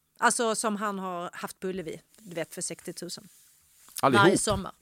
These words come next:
Speaker 1: Ja, men, ja, alltså jag har inte gått om det är
Speaker 2: Inte så här
Speaker 1: två
Speaker 2: två kvällar i
Speaker 1: dagar.
Speaker 2: rad,
Speaker 1: Nej,
Speaker 2: nej.
Speaker 1: det har jag inte gjort. Men, eh, och jag, då står jag på plan, alltså ståplatsbiljett längst,
Speaker 2: Ja.
Speaker 1: så långt fram jag kan.
Speaker 2: Ja.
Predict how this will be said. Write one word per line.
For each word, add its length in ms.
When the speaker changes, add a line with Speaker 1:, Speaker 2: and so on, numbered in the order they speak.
Speaker 1:
Ja, 160
men, 240
ja, 320
alltså 220
jag 60
har 40
inte 180
gått 360
om 180
det 40
är 20
Speaker 2:
Inte 80
så 60
här 60
Speaker 1:
två 80
Speaker 2:
två 80
kvällar 140
i 20
Speaker 1:
dagar. 160
Speaker 2:
rad, 120
Speaker 1:
Nej, 140
Speaker 2:
nej. 100
Speaker 1:
det 80
har 80
jag 60
inte 140
gjort. 240
Men, 380
eh, 200
och 200
jag, 120
då 100
står 220
jag 120
på 100
plan, 480
alltså 240
ståplatsbiljett 1000
längst, 380
Speaker 2:
Ja. 320
Speaker 1:
så 200
långt 280
fram 220
jag 100
kan. 340
Speaker 2:
Ja. 220